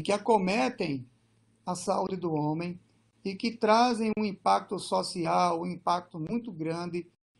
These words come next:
no que tange a, a, a qualidade de vida do homem.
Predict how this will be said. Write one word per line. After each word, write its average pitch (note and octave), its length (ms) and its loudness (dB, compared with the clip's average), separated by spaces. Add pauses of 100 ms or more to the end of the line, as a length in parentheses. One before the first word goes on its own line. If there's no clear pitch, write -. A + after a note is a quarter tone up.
(460)
no E3+ 160 -8
que F3+ 140 -8
tange E3+ 640 -4
a, E3 100 0
a, D3 1200 -4
a C#3+ 40 -16
qualidade F#3 500 -2
de F#3+ 140 -8
vida F3 320 -8
do F#3 160 -8
homem. E3 560 -6